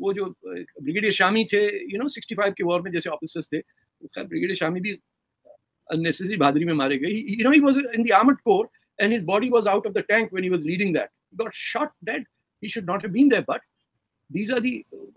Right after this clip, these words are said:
this is the type of tradition people had that they would die for the country। ये कहते हैं, "We will kill the country।" so that we can die happily ever after in Australia or Canada or America। And इसको कोई बुरा भी नहीं समझता।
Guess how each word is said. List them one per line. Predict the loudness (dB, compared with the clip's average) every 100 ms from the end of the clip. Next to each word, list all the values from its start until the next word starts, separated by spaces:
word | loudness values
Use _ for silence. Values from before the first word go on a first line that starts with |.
| -18 -16 -10
this | -4 0
is |
the | 0 2
type | 2 0
of | -2 -2
tradition | 0 -2
people | -6 -6 0 2
had | 2 0
that | -2
they | 0
would | 0 -2 _ -6
die | -4 -2
for | 0
the | 4
country। | 4 4 -2 _ _ _ _ _ _ 2
ये | 4
कहते | 6 4 6
हैं, |
"We | 6
will | 4 6
kill | 4 4
the | 2
country।" | 4 6 4 2 _ _ _ _ _ _ 0
so | 4
that | 6
we | 6
can | 6 8
die | 10 8
happily | 6 2 2
ever | 2 2
after | 0 -2 -6
in | -4
Australia | -6 -6 -4 -2
or | -2
Canada | -2 -6 -4
or | -6
America। | -8 -10 -14 -20 _ _ _ _ -2
And | 0
इसको | 0 -2
कोई | 0
बुरा | 0
भी | 0
नहीं | -2
समझता। | -2 -4 -6